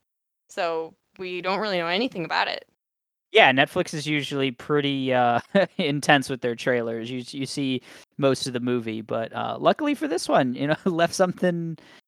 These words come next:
Speaker 2: um, to be desired. We'll, we'll see. Um,
Speaker 1: Yes, I like trailers like this.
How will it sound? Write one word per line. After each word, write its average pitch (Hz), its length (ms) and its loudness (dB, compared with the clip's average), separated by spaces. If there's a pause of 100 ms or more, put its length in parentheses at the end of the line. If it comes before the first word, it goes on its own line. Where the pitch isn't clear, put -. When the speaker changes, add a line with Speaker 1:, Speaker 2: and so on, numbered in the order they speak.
(100)
Speaker 2:
um, 151 580 -2 (160)
to 147 100 -2
be 147 160 -2
desired. 131 520 -2
We'll, 120 220 -8
we'll 131 180 -6
see. 120 380 -2 (140)
Um, 117 220 -6
Speaker 1:
Yes, 160 360 -4
I 190 120 -4
like 185 400 -4 (120)
trailers 175 420 -8
like 175 180 -14
this. - 360 -14